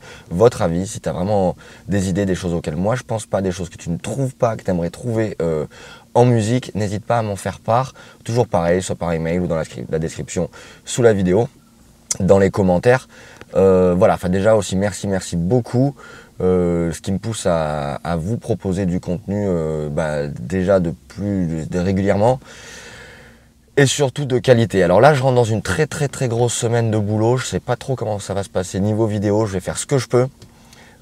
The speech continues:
Euh, mais c'est pas grave, je liste toujours les idées par ailleurs. J'ai toujours un papier, un stylo, mon téléphone avec un bloc-notes qui est de plus en plus, euh, de plus en plus fourni. Donc, euh, voilà, les idées, ça va. J'ai parfois pas toujours le temps de les mettre en,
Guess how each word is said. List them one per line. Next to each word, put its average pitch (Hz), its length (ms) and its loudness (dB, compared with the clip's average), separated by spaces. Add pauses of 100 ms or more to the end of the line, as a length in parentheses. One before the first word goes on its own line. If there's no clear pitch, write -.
Euh, 95 300 6
mais 98 100 0
c'est 113 140 -4
pas 113 140 2
grave, 95 180 2
je 90 120 -2
liste 98 280 -6
toujours 120 240 -2
les 104 180 -4
idées 104 180 -2
par 98 200 -2
ailleurs. 92 420 2 (300)
J'ai - 100 -18
toujours 95 240 -2
un 95 80 2
papier, 92 300 -2
un 90 100 0
stylo, 90 320 -2
mon 82 140 -4
téléphone 87 420 -2
avec 78 220 -4
un 82 80 -4
bloc-notes 87 480 -2
qui - 160 -12
est 76 100 -4
de 78 220 -6
plus 107 260 -6
en 98 100 0
plus, 98 380 -4
euh, 73 140 -4 (240)
de 87 80 -2
plus 110 280 -2
en 98 140 4
plus 110 280 -4 (420)
fourni. 110 420 0
Donc, 98 260 -2
euh, 85 120 0
voilà, 82 240 2
les 76 240 -6
idées, 92 160 -2
ça 98 200 -2
va. 107 340 0 (200)
J'ai 82 100 -18
parfois 98 300 -6
pas 113 160 0
toujours 104 200 -4
le 101 100 -2
temps 110 100 -4
de 101 80 -4
les 92 60 0
mettre 90 300 -4
en, 71 200 -8